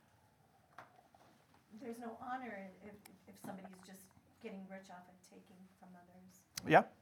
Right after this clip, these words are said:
Speaker 2: yep, yep. The, the, uh, yep, yep. The, um, <laughs> it always goes back to country music. Um,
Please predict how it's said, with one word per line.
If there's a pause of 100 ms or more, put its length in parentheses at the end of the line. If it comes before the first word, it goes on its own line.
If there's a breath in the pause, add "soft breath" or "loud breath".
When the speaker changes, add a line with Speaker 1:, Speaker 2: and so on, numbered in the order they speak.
(120)
Speaker 2:
yep,
yep.
The, (100)
the,
uh, (320)
yep, (200)
yep. (340 soft breath)
The,
um, (260)
<laughs>
it (300 soft breath)
always
goes
back
to
country
music. (480 soft breath)
Um,